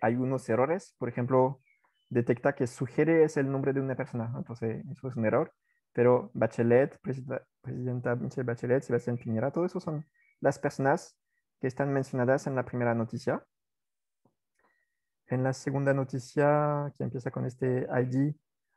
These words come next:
hay un Franklin, Joaquín, Bram, Franklin, bla, bla, bla. Son todas las personas. Entonces funciona bastante, bastante correctamente. Hay unos errores, pero, pero es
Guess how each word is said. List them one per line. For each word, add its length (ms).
hay 160
un 320
Franklin, 640
Joaquín, 560
Bram, 380
Franklin, 360
bla, 120
bla, 100
bla. 220
Son 160
todas 180
las 140
personas. 360
Entonces 260
funciona 420
bastante, 920
bastante 400
correctamente. 600
Hay 140
unos 240
errores, 440
pero, 320
pero 440
es 360